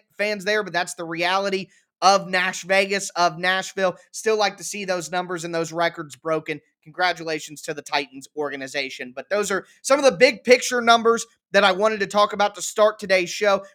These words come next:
We're gonna zoom in, as I love to do in the second segment of the show, talk about some of the individual numbers that popped out to me. And of course, at the end of the show, we'll talk some player grades on offense and defense and give you an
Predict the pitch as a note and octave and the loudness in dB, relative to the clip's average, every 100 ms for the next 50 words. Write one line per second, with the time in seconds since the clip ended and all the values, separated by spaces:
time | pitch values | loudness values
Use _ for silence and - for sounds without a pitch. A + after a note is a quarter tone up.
0 | - F#3+ G3 F#3 E3 G3 C#4 A#3+ A3+ G#3+ | -2 0 2 -2 0 -2 0 0 0 2
1 | F3+ D#3 D3 D#3 E3+ G3 E3 F3+ F#3+ D#3+ | 2 0 2 0 0 -2 0 0 0 -2
2 | - F3 D#3+ E3 - D#3 E3 E3 - D#3+ | -2 -2 -2 -6 -4 -2 -2 -6 -2 -2
3 | D#3 D3 F#3 F3 - _ B3+ C4+ C4+ C4 | -2 -4 -2 -4 -8 _ 0 2 2 0
4 | C4 B3 A#3+ A#3 C4 D4+ C#4 A3+ D#4+ C#4 | 0 -2 -4 -6 -6 -4 -4 -2 -2 0
5 | C4 G#3 F3+ E3 D3+ C3 - _ - G3 | 2 2 2 2 -2 -10 -16 _ -2 -2
6 | G3+ G#3 G#3 G#3+ G#3 G3 F#3 G3+ G3 F#3 | 2 2 2 2 0 0 -8 -6 -4 -4
7 | E3 G#3 G3 F3 E3 E3 F#3+ F#3+ F3 G3 | -2 -4 -4 -6 -8 -4 -2 -2 -2 0
8 | F3+ E3+ E3 E3+ D3+ C3+ - F#3+ G#3 G3+ | 0 -2 -2 -4 -4 -12 -6 0 2 0
9 | F3 G3 F#3 D#3+ D3 D#3+ E3+ F3 E3 - | 0 0 2 -4 -4 0 0 -2 -6 -8
10 | D3 C#3 F#3+ G3 F#3+ F3+ - _ - G3 | -10 -10 -10 -2 -2 -2 -10 _ -4 -4
11 | F3 F#3 F3 E3 | -2 -4 -4 -4